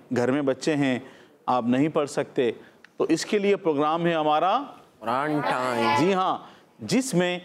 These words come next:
Speaker 1: ہمیں message of قرآن بھی سنایا جاتا ہے،
Speaker 2: کیا بات۔
Speaker 1: قرآن پڑھ کر اس کی تفسیر بھی سنائی جاتی ہے، پھر شان نزول بھی بیان کیا جاتا ہے، پھر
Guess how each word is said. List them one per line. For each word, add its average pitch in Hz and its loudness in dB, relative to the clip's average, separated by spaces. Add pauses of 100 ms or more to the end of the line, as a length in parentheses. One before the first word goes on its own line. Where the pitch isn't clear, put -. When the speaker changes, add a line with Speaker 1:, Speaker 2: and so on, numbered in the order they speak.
(320)
Speaker 1:
ہمیں 156 0 (640)
message 139 2
of 170 2 (100)
قرآن 151 2
بھی 220 4
سنایا 208 2
جاتا 185 2
ہے، 160 0
Speaker 2:
کیا 127 2
بات۔ 110 -4
Speaker 1:
قرآن 160 2
پڑھ 170 0
کر 196 4
اس 175 -2
کی 175 0
تفسیر 156 0
بھی 220 4
سنائی 196 0
جاتی 180 0
ہے، 151 4 (320)
پھر 180 0
شان 156 0
نزول 160 2
بھی 214 4
بیان 214 0
کیا 202 2
جاتا 185 0
ہے، 151 2 (380)
پھر 262 0